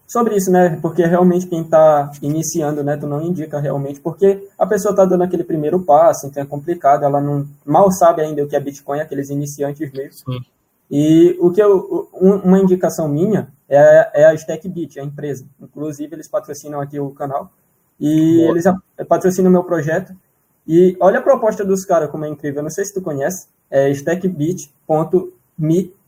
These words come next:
Speaker 1: É, tem o site deles lá, tu pode conferir depois, e quem tá na live. É, é uma carteira de, de metal segura que você pode guardar, esconder em algum lugar. E lá você vai gravar a sua seed de uma forma meio que criptografada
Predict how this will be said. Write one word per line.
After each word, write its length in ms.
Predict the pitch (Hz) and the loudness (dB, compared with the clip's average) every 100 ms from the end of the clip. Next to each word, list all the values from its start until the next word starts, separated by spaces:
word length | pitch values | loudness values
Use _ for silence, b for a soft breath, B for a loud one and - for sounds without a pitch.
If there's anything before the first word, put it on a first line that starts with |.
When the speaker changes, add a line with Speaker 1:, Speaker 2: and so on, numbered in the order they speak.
| _ _ | _ _
Speaker 1:
É, 180 | - 139 | 0 0
tem 140 | 139 | 0
o 60 | 165 | -6
site 300 | 180 151 - | -2 -2 0
deles 240 | 143 147 | 0 0
lá, 120 | 139 135 | 0 0
tu 80 | |
pode 180 | - 143 | -2 -8
conferir 360 | 147 143 143 143 | -6 -10 -8 -6
depois, 360 | 147 143 139 | -4 -4 -6
e 60 | 147 | -6
quem 160 | 143 139 | -10 -4
tá 140 | 147 | -2
na 120 | 147 | 0
live. 260 | 139 139 165 _ _ _ _ _ | 2 0 -2 _ _ _ _ _
É, 420 | - 147 160 - 170 | 0 2 2 2 2
é 20 | |
uma 240 | 208 247 | 4 2
carteira 580 | 262 254 - 208 180 185 _ _ _ | 0 -4 -4 -2 -2 -4 _ _ _
de, 480 | 143 147 147 143 - | -6 -2 -2 -4 -8
de 100 | 143 | -4
metal 600 | 160 202 - 131 143 - _ | 0 -2 2 0 0 -6 _
segura 580 | - 190 185 135 156 175 185 | -6 0 2 0 -4 -6 -6
que 80 | 156 | -6
você 200 | 160 185 | -4 -4
pode 220 | 180 170 | -2 -2
guardar, 540 | 170 170 147 135 185 _ _ _ | 0 0 2 -2 -2 _ _ _
esconder 420 | 151 139 170 147 | -16 -4 -2 0
em 80 | 143 | -2
algum 200 | 165 151 | -4 -4
lugar. 400 | 160 147 135 185 _ _ _ - | -6 -2 -4 -4 _ _ _ 2
E 100 | 185 | 4
lá 200 | 180 190 | 6 4
você 220 | 226 226 | 2 0
vai 140 | 214 202 | 0 2
gravar 380 | 220 233 196 | 2 2 2
a 60 | 214 | 0
sua 200 | 220 226 | -2 -8
seed 440 | 220 196 180 123 123 _ _ | -8 -6 -6 -6 -14 _ _
de 100 | 147 | -4
uma 180 | 180 190 | 0 0
forma 240 | 185 180 185 | 2 0 0
meio 220 | 185 185 | 0 -2
que 100 | 185 | -6
criptografada 920 | 185 185 - 180 180 175 143 156 226 | -8 -8 -4 -2 -2 0 0 0 -2